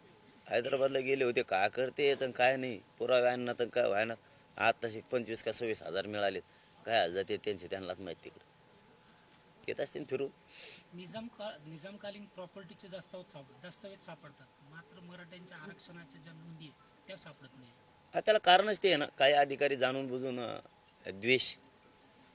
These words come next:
Speaker 1: मराठ्यांचे पोरं मोठे नाही झाले पाहिजे म्हणून त्यांना कामावून कमी करणं गरजेचं आहे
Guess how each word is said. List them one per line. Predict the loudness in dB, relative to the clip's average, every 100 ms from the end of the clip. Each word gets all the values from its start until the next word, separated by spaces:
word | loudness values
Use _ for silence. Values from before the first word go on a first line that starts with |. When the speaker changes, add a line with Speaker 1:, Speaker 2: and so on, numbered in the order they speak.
| -20 -20 -20 -8
Speaker 1:
मराठ्यांचे | 0 0 0 -6
पोरं | -4 0 0
मोठे | -2 -4 -4
नाही | -2
झाले | 0 0 0
पाहिजे | -2 -4 -8
म्हणून | -6 -2 0
त्यांना | 0
कामावून | 2 2 2 0
कमी | 0 0
करणं | 0 -2 2
गरजेचं | 2 2 -6 -8
आहे | -14 -16 -20